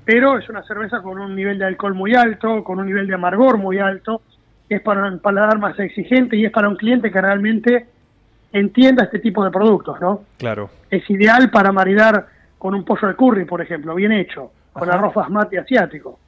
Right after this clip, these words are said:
Speaker 2: Bien.
Speaker 1: Que
Speaker 2: Perfecto.
Speaker 1: de hecho en el restaurante nuestro acá en Saladillo la hemos ofrecido así, con un curry importado muy lindo y un arroz basmati al jazmín que estaba espectacular.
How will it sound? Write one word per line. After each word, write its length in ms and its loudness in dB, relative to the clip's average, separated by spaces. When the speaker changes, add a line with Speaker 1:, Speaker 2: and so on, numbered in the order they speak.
Speaker 2:
Bien. 380 -10
Speaker 1:
Que 60 -20
Speaker 2:
Perfecto. 340 -2
Speaker 1:
de 80 4
hecho 140 0
en 80 0
el 60 -2
restaurante 400 -2
nuestro 260 -2
acá 120 -2
en 80 -2
Saladillo 580 2
la 100 2
hemos 240 2
ofrecido 420 0
así, 300 0
con 200 2
un 680 -2
curry 680 4
importado 640 2
muy 220 4
lindo 540 4
y 60 -2
un 120 -2
arroz 240 2
basmati 500 2
al 140 -2
jazmín 420 -2
que 60 -2
estaba 260 0
espectacular. 640 -6